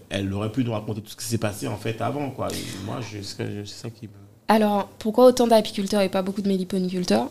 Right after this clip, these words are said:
Speaker 2: Parce
Speaker 1: Ouais.
Speaker 2: que tout simplement, l'apiculture, ça reste en fait un commerce. Tu vas acheter ta bouteille, et cetera. La méliponiculture,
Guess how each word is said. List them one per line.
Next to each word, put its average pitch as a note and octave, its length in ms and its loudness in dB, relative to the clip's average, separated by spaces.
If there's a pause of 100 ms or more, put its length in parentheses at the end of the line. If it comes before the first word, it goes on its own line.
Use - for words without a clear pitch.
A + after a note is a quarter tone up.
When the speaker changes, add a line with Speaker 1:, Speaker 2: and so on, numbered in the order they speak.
Speaker 2:
Parce F#3+ 160 2
Speaker 1:
Ouais. - 60 -4
Speaker 2:
que G3 40 -4
tout G3 100 -4
simplement, G#3+ 600 2
l'apiculture, F#3+ 720 0
ça G3+ 120 4
reste G3 200 4
en G3 40 2
fait G3 200 0
un F#3+ 100 4
commerce. F3+ 540 2
Tu - 160 -2
vas F3 140 8
acheter F3+ 260 2
ta F3 120 4
bouteille, F3+ 500 6
et F3 100 6
cetera. E3 400 -2 (340)
La E3+ 140 8
méliponiculture, G#3+ 1040 2